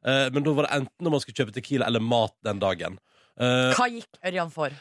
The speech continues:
Speaker 1: Nei, han gikk for Tequila, og etter det har han ikke, altså, han klarer ikke mer. Han kan aldri drikke Tequila
Speaker 2: Nei.
Speaker 1: igjen,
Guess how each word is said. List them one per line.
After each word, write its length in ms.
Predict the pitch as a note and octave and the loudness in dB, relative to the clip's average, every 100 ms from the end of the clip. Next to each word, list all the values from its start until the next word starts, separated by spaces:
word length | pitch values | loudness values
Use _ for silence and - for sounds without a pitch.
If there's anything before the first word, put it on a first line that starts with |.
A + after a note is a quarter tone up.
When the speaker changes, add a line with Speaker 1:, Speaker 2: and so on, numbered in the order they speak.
| - | 0
Speaker 1:
Nei, 180 | G3+ A#3+ | 2 4
han 100 | G#3 | 2
gikk 120 | A3+ | 0
for 80 | - | -6
Tequila, 320 | C3 G#3 D#3 | -2 2 2
og 120 | A#2+ B2 | 0 -2
etter 220 | - D#3+ | -4 0
det 100 | D3 | 2
har 120 | C#3+ | 2
han 80 | C#3 | 0
ikke, 240 | B2+ - - | -2 -2 0
altså, 240 | C3+ C#3 | 0 0
han 140 | C3+ C#3+ - - | 0 -2 -4 -2
klarer 200 | B2+ - | 2 2
ikke 140 | G3 | 2
mer. 160 | A#2 A2+ | 2 2
Han 260 | C3+ G#3+ - | 2 0 -2
kan 160 | - | -2
aldri 320 | - B2+ A#2+ | 0 -2 -2
drikke 220 | A2+ G#2+ - | -2 -4 -6
Tequila 380 | - G#2 G2 | -4 0 0
Speaker 2:
Nei. 80 | F#2+ | 0
Speaker 1:
igjen, 180 | A2 | -2